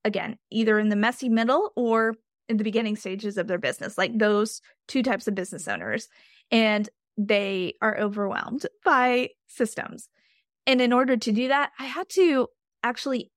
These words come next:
interview or reach out to past either bundle or summit purchasers or followers who love the podcast and are engaged. Or, so I knew who they were,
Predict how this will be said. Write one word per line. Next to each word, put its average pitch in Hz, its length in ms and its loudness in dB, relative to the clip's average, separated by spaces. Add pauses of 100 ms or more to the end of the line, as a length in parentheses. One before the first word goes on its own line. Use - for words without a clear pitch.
interview 226 1000 0 (260)
or 226 260 4
reach 277 420 -4
out 220 440 0
to 240 180 -8
past - 560 -4
either 214 340 0 (300)
bundle 277 560 2
or 254 120 2
summit 240 380 -2
purchasers 226 800 -4 (420)
or 285 540 2 (300)
followers 277 640 2
who 226 360 -2 (100)
love 240 400 0
the 294 80 -4
podcast 208 800 -4
and 190 400 -10 (200)
are 208 120 2
engaged. 220 760 -2 (320)
Or, 247 500 2 (200)
so - 220 -4
I 254 120 -2
knew 320 560 0
who 277 200 -4
they 247 140 4
were, - 360 -4